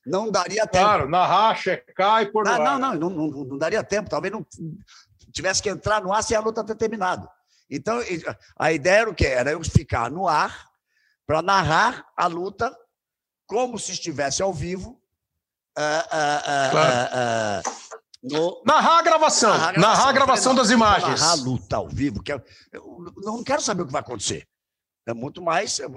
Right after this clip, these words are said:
Speaker 2: É.
Speaker 1: autêntica, a emoção. E por isso, em ato falho, eu disse, "Não sei o quê, blá, blá, blá, é,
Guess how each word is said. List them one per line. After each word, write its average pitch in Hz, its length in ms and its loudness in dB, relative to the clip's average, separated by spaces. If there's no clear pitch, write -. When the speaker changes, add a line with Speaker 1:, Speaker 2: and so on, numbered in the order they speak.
Speaker 2:
É. 135 220 4
Speaker 1:
autêntica, 160 540 -4
a 147 40 -2
emoção. 151 520 -4
E 370 160 -2
por 262 300 -6
isso, 262 320 -4
em 151 140 -4
ato 131 280 -4
falho, 107 480 6
eu 170 180 -4
disse, 185 420 -6
"Não 269 120 -2
sei 262 140 -6
o 269 40 -8
quê, 277 200 0
blá, 262 140 -6
blá, 262 140 -4
blá, 277 160 0
é, 247 100 0